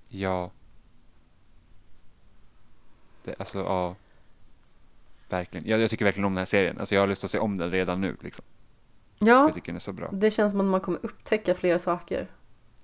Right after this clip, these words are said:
Speaker 1: Ja, jag ska definitivt köpa den på Blu-ray när den kommer.
Speaker 2: <laughs> Du, dina Blu-rays.
Speaker 1: Ja, men jag tycker om att samla
Speaker 2: Jag har
Speaker 1: på,
Speaker 2: typ
Speaker 1: alltså
Speaker 2: tre stycken. Men jag, alltså, jag har ju ingen plats.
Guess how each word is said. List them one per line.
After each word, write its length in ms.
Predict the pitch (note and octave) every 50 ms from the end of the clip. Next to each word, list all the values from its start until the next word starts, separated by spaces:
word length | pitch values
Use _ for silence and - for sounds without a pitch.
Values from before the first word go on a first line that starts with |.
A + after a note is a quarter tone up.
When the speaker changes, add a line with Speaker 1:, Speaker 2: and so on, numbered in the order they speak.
| - - - - - - - -
Speaker 1:
Ja, 300 | - G2+ G2+ G2+ G2 - -
jag 80 | - -
ska 120 | - -
definitivt 440 | G2+ G#2+ - - A2 - A#2 A2 F#2+
köpa 220 | - G#2+ F#2 -
den 80 | G2 F#2
på 80 | G#2 F#2+
Blu-ray 220 | F#2+ G2+ G2 F2+
när 100 | F2+ E2
den 80 | E2 E2+
kommer. 200 | - G2 - - - - - - - - - - - - - - - - - -
Speaker 2:
<laughs> 680 | _ - - - - - - - - - - - -
Du, 260 | C4+ A#3+ F#3+ F#3+ E3+
dina 220 | D#3+ D#3+ D#3+ D#3
Blu-rays. 640 | D3+ - D#3+ D#3 D#3 D#3+ D#3+ E3 F#3 F#3 - - - - - - - - - -
Speaker 1:
Ja, 280 | - A#2+ - C3 C#3+ D#3+
men 160 | E3+ E3+ E3
jag 220 | D#3+ E3+ F3+ - -
tycker 220 | C#4 - - -
om 260 | G#3+ B3+ D4+ D#4+ C#4+
att 60 | F#3+
samla 320 | - - E3 D3+ C#3+ D3 -
Speaker 2:
Jag 80 | -
har 80 | F#3+ F#3
Speaker 1:
på, 80 | - A2
Speaker 2:
typ 100 | A2 -
Speaker 1:
alltså 180 | - - C3+ C3+
Speaker 2:
tre 180 | E3+ F3 F3+
stycken. 480 | - - - E3+ - - F3 F3 F#3 F3+
Men 120 | - G3+ G3
jag, 80 | F3+
alltså, 180 | F#3 G3 - G#3
jag 60 | G#3
har 100 | G#3+ A3+
ju 240 | A3+ A#3 A3+ A3 A3
ingen 240 | G#3+ G#3 G3+ G3 G3+
plats. 640 | - - G3+ F#3 - - - - - - - -